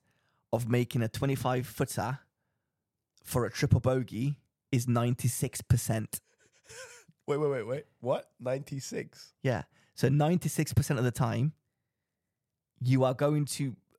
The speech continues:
Speaker 1: uh, hole a twenty-five foot putt if it's for a triple bogey. But if it's for an eagle, you will only make it one percent of the time.
Speaker 2: What?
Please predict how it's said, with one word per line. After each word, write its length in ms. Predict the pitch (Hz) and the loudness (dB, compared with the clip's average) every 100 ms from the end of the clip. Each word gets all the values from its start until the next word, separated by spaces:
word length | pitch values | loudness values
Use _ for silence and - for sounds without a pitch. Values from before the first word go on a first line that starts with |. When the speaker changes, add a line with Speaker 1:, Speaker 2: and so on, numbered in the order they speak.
| - | -4
Speaker 1:
uh, 80 | - | -4
hole 540 | - - 135 110 113 107 | -4 0 0 0 -2 -2
a 80 | |
twenty-five 640 | 117 - 135 131 127 127 131 | -2 0 2 2 0 0 -2
foot 300 | - 123 - | -2 -4 -2
putt 400 | - 104 - - _ _ _ _ _ _ - | -2 -2 -4 -14 _ _ _ _ _ _ -2
if 120 | 127 | 0
it's 100 | 131 | 2
for 120 | 120 | 2
a 60 | 113 | 0
triple 260 | - 120 | 0 0
bogey. 400 | 107 123 101 - - _ _ _ _ _ _ _ | 0 0 -4 -12 -16 _ _ _ _ _ _ _
But 120 | - - | -2 0
if 120 | 127 | 2
it's 80 | 120 | 2
for 160 | 131 | 2
an 80 | 127 | 4
eagle, 540 | 147 151 110 117 143 - - | 2 2 0 -2 -2 -8 -6
you 120 | 127 | 0
will 120 | 135 - | 0 2
only 300 | 143 139 127 | 4 4 4
make 340 | 127 135 - | 4 2 0
it 120 | - | -4
one 240 | 120 123 123 | 0 0 2
percent 340 | - 127 - | 0 0 -2
of 80 | 110 | -4
the 60 | 117 | -4
time. 400 | 127 117 65 - | -4 -4 -6 -10
Speaker 2:
What? 140 | - | -18